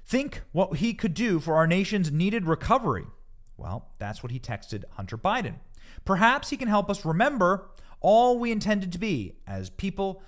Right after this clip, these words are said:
since he can now remember his address." The mock endorsement continued. It's kind of cruel. Hunter Biden joking about his dad's cognitive decline. Ablo was close to Hunter and also served as his one-time landlord, the book says.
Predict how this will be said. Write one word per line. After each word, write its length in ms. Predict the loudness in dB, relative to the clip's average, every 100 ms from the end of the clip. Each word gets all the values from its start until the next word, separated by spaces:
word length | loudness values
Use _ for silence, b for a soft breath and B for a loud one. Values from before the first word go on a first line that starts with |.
| B
since 360 | -4 -2 -2 -6 -6
he 120 | -2
can 140 | 0
now 160 | 0 0
remember 320 | 0 0 -2
his 180 | -2 -4
address." 560 | 2 4 2 -2 -12 -16 -18 b -10
The 80 | -6
mock 300 | -2 -4 -4
endorsement 440 | -6 -6 -6 -8
continued. 500 | -8 -6 -6 -4 -6 -8
It's 160 | -16 -12
kind 180 | -10 -10
of 60 |
cruel. 640 | -10 -8 -6 -4 -6 -8 -10
Hunter 180 | -8 -6
Biden 300 | -4 -4 -4
joking 300 | -6 -8 -6
about 160 | -6 -6
his 100 | -8
dad's 400 | -8 -6 -8 B B B -8
cognitive 480 | -4 -2 -2 -4 -6
decline. 500 | -8 -4 -2 -4 -6 B B B B B B 4
Ablo 640 | 6 6 6 4 2 -4
was 260 | 2 2 2
close 360 | -2 0 0
to 80 | 0
Hunter 400 | 0 -2 -4 -4
and 100 | -2
also 220 | -2 -2 -4
served 340 | -2 -2 -2
as 160 | -4 -2
his 200 | -4 -6 -12
one-time 680 | -4 -2 -2 -2 -4 -4 -4
landlord, 580 | -4 -4 -2 -2 -4 -8
the 60 |
book 160 | -12 -12
says. 300 | -10 -10